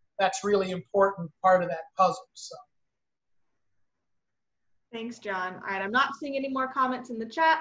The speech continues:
Speaker 2: I don't see anybody raising their hand or unmuting. So thank you very much for your time.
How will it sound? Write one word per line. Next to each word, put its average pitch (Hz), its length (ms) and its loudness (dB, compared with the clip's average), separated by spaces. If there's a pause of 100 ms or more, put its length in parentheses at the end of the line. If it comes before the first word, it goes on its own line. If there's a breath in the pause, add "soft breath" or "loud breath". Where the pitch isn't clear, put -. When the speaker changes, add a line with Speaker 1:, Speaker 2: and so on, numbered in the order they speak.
Speaker 2:
I 202 60 -2
don't 214 240 -2
see 240 100 -4
anybody 214 340 -2
raising 233 340 -2
their 220 140 0
hand 247 300 -2
or 214 100 -2
unmuting. 254 540 -6
So 185 220 -8 (540 soft breath)
thank 262 220 -2
you 240 180 -2
very 247 320 0
much 247 380 -2
for 254 100 2
your 220 180 2 (140)
time. 233 240 2